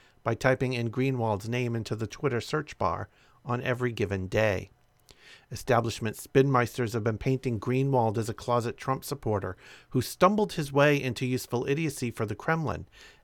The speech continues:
ever since the award-winning journalist began questioning the establishment Russia narrative. And this statement is plainly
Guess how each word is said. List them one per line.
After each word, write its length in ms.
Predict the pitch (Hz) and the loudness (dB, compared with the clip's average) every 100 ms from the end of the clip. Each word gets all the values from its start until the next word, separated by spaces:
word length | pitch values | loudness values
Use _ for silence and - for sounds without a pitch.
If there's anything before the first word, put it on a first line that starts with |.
| - | 2
ever 180 | 131 131 | 4 4
since 300 | 135 151 143 | 4 2 0
the 140 | - 135 | 2 4
award-winning 680 | 131 143 143 135 139 131 | 4 4 4 4 4 2
journalist 600 | 107 - 143 160 110 - | 0 0 2 2 -2 -2
began 520 | - 110 - 123 135 147 | -6 -6 -2 0 0 -2
questioning 640 | - 135 - 151 139 127 | -2 -4 -4 -4 -2 -2
the 120 | 113 | -2
establishment 680 | 110 - 139 135 135 120 - | -2 0 0 0 -2 -4 -2
Russia 380 | 107 127 - 131 | 0 0 0 -2
narrative. 640 | 123 127 123 101 - - _ _ _ _ - - - | 0 2 2 0 -2 -12 _ _ _ _ -20 -16 -6
And 160 | 113 | -2
this 140 | 117 - | 0 -2
statement 400 | - 123 127 113 | -2 -2 -2 -4
is 100 | - | -6
plainly 600 | 107 120 151 143 95 | -4 0 0 0 -4